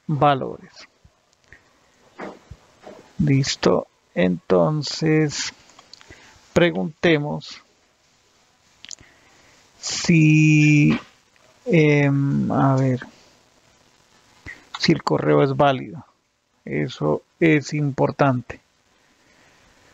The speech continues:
El corre-, si el correo es válido.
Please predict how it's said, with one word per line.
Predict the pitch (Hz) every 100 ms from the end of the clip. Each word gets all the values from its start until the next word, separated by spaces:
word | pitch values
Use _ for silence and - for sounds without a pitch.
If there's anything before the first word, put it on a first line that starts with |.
| _ _ _
El | 156 147
corre-, | - 131 135 -
si | 156 147
el | 139
correo | - 135 143 147 147
es | 147 139 - -
válido. | - 143 139 127 131 - 202 196